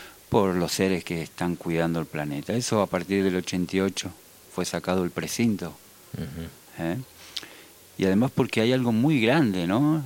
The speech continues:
Speaker 1: Eh, estas energías como los pleyadianos que vienen desde muy lejos, vienen porque tienen una conexión muy grande,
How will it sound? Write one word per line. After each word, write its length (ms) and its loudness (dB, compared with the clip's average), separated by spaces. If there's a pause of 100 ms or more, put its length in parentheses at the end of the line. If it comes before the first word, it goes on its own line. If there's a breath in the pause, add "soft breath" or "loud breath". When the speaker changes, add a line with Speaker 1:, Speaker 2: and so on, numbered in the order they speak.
Speaker 1:
Eh, 560 -2 (1080 loud breath)
estas 680 -2 (140)
energías 560 0
como 500 -4
los 180 -10
pleyadianos 680 0
que 100 -2
vienen 280 2
desde 220 -2
muy 280 4
lejos, 440 2
vienen 600 2
porque 220 -2
tienen 220 2
una 180 4
conexión 420 2
muy 340 4
grande, 520 4